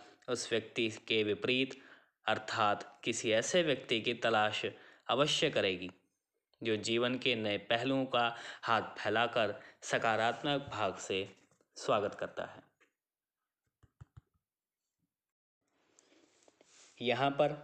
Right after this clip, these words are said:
सकारात्मक विचार रखने वाला अवश्य ही हमारे लिए श्रेष्ठ हो जाएगा। किंतु इसके विपरीत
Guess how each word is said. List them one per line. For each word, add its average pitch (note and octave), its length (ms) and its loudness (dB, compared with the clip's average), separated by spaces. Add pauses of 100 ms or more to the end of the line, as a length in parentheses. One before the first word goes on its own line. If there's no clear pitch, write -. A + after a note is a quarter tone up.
(720)
सकारात्मक C3 800 2
विचार C3 300 4
रखने A2+ 360 0
वाला G#2+ 300 4 (420)
अवश्य C3 400 4
ही D3+ 200 2
हमारे A2 380 2
लिए G#2 200 2
श्रेष्ठ B2 460 0
हो A2+ 40 -4
जाएगा। F#2 420 0 (500)
किंतु A2+ 280 -2
इसके G#2+ 280 0
विपरीत B2+ 560 0